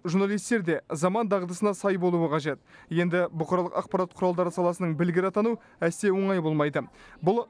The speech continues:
мамандық алу қиындай түседі деген сөз емес. Тек университеттерде білім беру бағдарламалары өзгереді. Академиялық еркіндік бойынша кей білім ордалары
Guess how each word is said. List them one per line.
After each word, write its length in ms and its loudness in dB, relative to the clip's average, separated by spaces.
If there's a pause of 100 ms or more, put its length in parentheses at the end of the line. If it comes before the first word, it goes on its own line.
мамандық 480 2
алу 160 0
қиындай 400 0
түседі 320 -2
деген 160 0
сөз 240 0
емес. 220 -2 (260)
Тек 240 0
университеттерде 880 2
білім 320 2
беру 160 4
бағдарламалары 640 0 (240)
өзгереді. 480 0 (240)
Академиялық 560 0
еркіндік 560 -2
бойынша 320 0
кей 240 0
білім 240 0
ордалары 460 0